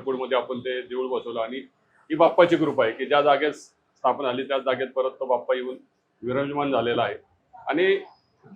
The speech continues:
त्यावेळेस ह्या वाड्यात राहणारी काही आजूबाजूच्या वाड्यातली मुलांनी हे स्थापन केलं आणि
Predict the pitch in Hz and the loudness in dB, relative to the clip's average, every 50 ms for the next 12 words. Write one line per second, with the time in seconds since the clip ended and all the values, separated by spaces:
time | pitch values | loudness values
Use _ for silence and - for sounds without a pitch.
0 | - - - 160 165 170 185 185 175 - 151 156 165 160 160 160 165 160 160 143 | -8 0 4 6 8 8 8 6 4 4 4 6 8 8 6 6 4 2 2 2
1 | 139 147 151 156 151 156 151 151 151 151 147 139 135 135 143 143 143 135 139 131 | 2 2 0 -2 0 0 0 0 0 -2 0 0 0 0 0 -2 -4 -4 -4 -4
2 | 143 139 135 135 139 135 139 139 143 143 139 135 135 135 139 131 139 139 135 131 | 0 0 0 0 -2 -6 -8 -10 -12 -12 -12 -8 -4 -2 -2 -2 -2 -2 -4 -4
3 | 127 - 123 117 - 135 131 131 131 123 110 107 - _ _ _ _ _ _ _ | -2 0 0 0 0 -2 -4 -2 -4 -6 -6 -6 -10 _ _ _ _ _ _ _
4 | - - 117 127 143 143 147 147 147 143 | -10 -8 -4 -2 -2 0 0 0 -2 -4